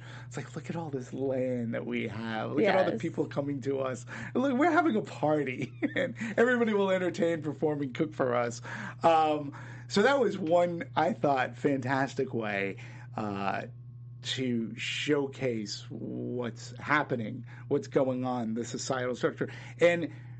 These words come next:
Speaker 1: it was the, actually, it, and it was the Kims, or I should say,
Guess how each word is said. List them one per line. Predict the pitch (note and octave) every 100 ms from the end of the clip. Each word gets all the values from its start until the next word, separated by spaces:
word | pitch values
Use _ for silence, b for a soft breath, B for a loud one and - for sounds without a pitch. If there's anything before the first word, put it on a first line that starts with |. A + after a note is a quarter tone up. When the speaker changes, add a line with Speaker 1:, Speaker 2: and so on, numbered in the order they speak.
| B
Speaker 1:
it | - F3+ -
was | D#3+ E3+ E3 D#3 C3+
the, | A#2+ D#3 D3+ C#3 C3 A#2+ A2+
actually, | C#3+ D3+ - D#3 C#3 C3 C#3
it, | C3+
and | C3+ C#3
it | C#3
was | D#3 - B2+
the | B2
Kims, | - - D#3+ B2 A#2 B2+ - - - B B B
or | D#3
I | D#3 E3
should | D#3 E3
say, | - D#3 C#3+